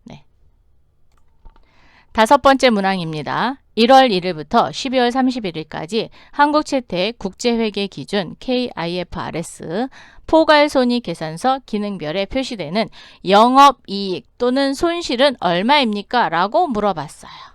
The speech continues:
자, 회계 모드를 오셔서 케이아이에프알에스 재무제표 포괄손익 계산서입니다. 클릭.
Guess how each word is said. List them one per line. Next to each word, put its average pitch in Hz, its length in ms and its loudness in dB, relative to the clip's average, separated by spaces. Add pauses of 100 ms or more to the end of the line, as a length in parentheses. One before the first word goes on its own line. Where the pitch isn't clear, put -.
(1300)
자, 170 420 -2
회계 311 340 -2
모드를 180 420 -6
오셔서 175 840 -6 (120)
케이아이에프알에스 208 1300 -8
재무제표 170 920 -8 (720)
포괄손익 294 800 -2
계산서입니다. 165 800 -8
클릭. - 420 -8